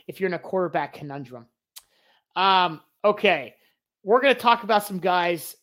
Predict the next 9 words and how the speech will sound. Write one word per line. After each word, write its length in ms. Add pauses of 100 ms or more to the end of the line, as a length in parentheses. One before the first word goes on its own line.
(100)
that 500
you're 200
probably 420
getting 280
really 200
sick 420
of 160
now. 360 (200)
Uh, 580